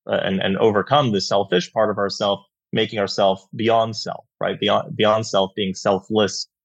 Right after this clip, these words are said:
as much as we can. And being that we're all ambassadors of light, everyone has a responsibility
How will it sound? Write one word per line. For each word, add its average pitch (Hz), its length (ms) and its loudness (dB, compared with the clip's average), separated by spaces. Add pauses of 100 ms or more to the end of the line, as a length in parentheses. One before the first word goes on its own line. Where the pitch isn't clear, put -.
(120)
as 98 120 -2
much 104 160 0
as 98 140 -6
we 92 80 -2
can. 101 380 0 (500)
And 117 180 4
being 147 200 4
that 127 140 2
we're 123 120 4
all 120 160 4
ambassadors 113 680 0
of 110 120 -4
light, 104 420 0 (180)
everyone 117 280 0
has 110 220 2
a 117 40 -2
responsibility 101 1080 0